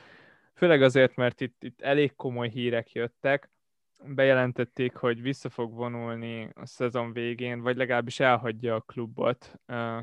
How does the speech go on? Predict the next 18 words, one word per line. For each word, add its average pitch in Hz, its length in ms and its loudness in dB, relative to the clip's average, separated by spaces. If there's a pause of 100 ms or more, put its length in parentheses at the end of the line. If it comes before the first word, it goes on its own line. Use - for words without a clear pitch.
(120)
két 131 280 -2
legendája. 113 840 0 (580)
Két 135 220 0
olyan 131 220 4
legenda, 127 500 4
akiről 127 440 4
nem 131 160 2
sokat 117 340 -6
hallottunk 117 640 -8
mi, 117 140 -10
akik 113 280 -12
csak - 220 -18
a 110 300 -6
Premier 113 420 -4
League-ben 113 400 -6
követjük 117 480 -6
a 117 60 -6
csapatot. 147 600 0